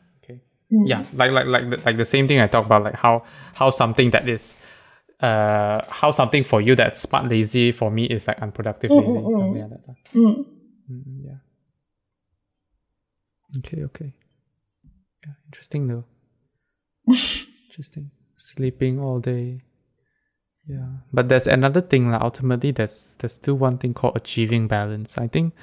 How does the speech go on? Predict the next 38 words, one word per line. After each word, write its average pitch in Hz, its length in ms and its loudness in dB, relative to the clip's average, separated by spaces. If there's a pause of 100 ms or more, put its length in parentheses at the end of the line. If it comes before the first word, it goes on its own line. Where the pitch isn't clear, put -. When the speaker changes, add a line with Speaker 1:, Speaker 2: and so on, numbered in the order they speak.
(460)
Speaker 1:
achieving 160 460 4
balance 120 340 4
come 127 220 2
down 120 260 4 (120)
to, 107 180 0
like, 104 180 -6 (260)
looking, 135 440 2
I, 113 300 4
I 117 40 2
think 160 300 -2 (200)
y-, - 180 -16 (540)
how 156 320 2
you 131 120 2
can 107 220 0
look, 127 280 -4 (760)
I 135 60 2
think 202 160 2
one 220 160 6
way 240 80 8
of 123 120 2
teaching 143 340 2 (880)
achieving 135 500 4
balance 120 520 2
is 104 180 -6
through 131 240 -2
time, 147 440 -6
Speaker 2:
Mm. - 140 -20
Speaker 1:
because 127 560 4 (460)
unlike 135 420 4
many 139 300 4
things 151 320 0
where 107 420 0
if - 160 -10
you 120 80 2
do 147 240 2
more, 147 240 4
you 113 140 4
actually 123 760 -4